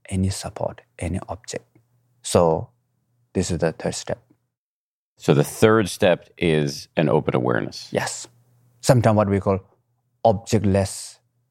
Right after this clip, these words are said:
Speaker 1: meditation, objectless awareness.
Speaker 2: Let me quickly recapitulate. So the first step is awareness of sound.
Speaker 1: Yeah, sound,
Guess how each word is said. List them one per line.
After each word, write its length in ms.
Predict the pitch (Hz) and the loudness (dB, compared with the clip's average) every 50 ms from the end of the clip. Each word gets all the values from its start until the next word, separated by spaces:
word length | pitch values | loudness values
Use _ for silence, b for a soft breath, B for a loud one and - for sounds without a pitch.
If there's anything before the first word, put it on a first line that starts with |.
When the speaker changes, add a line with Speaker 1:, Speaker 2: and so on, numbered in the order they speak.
| _ _ - | _ _ -4
Speaker 1:
meditation, 580 | - 82 - 87 - - 90 90 - - - _ _ _ _ | -4 -4 -4 -4 -6 -6 -8 -8 -8 -12 -16 _ _ _ _
objectless 640 | - 113 101 - - 113 98 98 95 101 107 - - - - | 2 2 2 0 -2 -2 0 0 0 0 -2 -4 -8 -10 -8
awareness. 760 | 98 87 80 85 95 95 110 110 - - - - - - _ _ _ _ _ _ _ _ _ _ _ | -4 -4 -4 -4 -6 -10 -14 -16 -18 -20 -20 -20 -20 -20 _ _ _ _ _ _ _ _ _ _ _
Speaker 2:
Let 120 | 87 87 87 | 2 2 2
me 80 | 92 | 2
quickly 360 | - - 101 90 - - 87 | 2 2 0 0 2 0 0
recapitulate. 680 | 76 73 76 67 - - - 80 76 - 71 65 60 - - - | 0 2 0 -2 -4 -2 -4 -4 -2 0 -2 -2 -2 -4 -8 -2
So 120 | - 73 | -2 0
the 100 | - - | 0 0
first 420 | - - - - 113 117 117 - | -4 -6 -2 0 2 2 2 -2
step 340 | - - 117 107 101 101 - - | -2 0 2 2 2 0 -2 -4
is 500 | 95 90 80 76 76 76 73 71 - - _ _ _ | -2 0 0 2 0 0 -2 -6 -8 -14 _ _ _
awareness 460 | 80 71 71 82 82 85 85 80 - 87 | -2 2 4 4 4 4 2 0 0 -4
of 80 | 76 | -6
sound. 540 | - - 101 98 95 92 95 101 104 101 - _ _ _ _ _ _ _ _ - | -2 0 0 2 2 2 0 -2 -4 -6 -10 _ _ _ _ _ _ _ _ 0
Speaker 1:
Yeah, 160 | 123 - - | 0 0 0
sound, 580 | - - 156 143 139 143 147 160 160 160 147 | -2 0 2 2 4 4 2 2 0 -2 -4